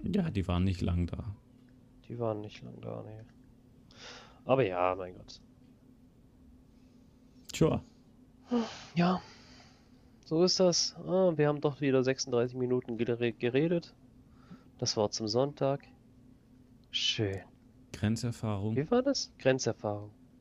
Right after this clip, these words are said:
Speaker 1: Ja,
Speaker 2: Jeder
Speaker 1: weil's eine
Speaker 2: benötigt,
Speaker 1: Grenzerfahrung
Speaker 2: jeder,
Speaker 1: war.
Speaker 2: jeder, jeder Mensch sollte ab und zu Grenzerfahrungen machen.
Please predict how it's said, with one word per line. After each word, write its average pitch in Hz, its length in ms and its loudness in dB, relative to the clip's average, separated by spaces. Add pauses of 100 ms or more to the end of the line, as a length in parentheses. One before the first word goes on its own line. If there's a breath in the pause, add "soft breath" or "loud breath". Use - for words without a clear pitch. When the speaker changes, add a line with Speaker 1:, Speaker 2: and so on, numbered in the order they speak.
(380)
Speaker 1:
Ja, 110 240 0
Speaker 2:
Jeder 131 260 4
Speaker 1:
weil's 117 220 2
eine 143 80 0
Speaker 2:
benötigt, 143 100 -4
Speaker 1:
Grenzerfahrung 127 500 0
Speaker 2:
jeder, 156 260 2 (100)
Speaker 1:
war. 104 60 -8 (400)
Speaker 2:
jeder, 139 760 2 (160)
jeder 123 260 -4
Mensch 113 280 -4
sollte 113 720 -4 (480 loud breath)
ab - 120 -2
und 131 140 4
zu 117 180 0
Grenzerfahrungen 107 1040 -2
machen. 107 300 -10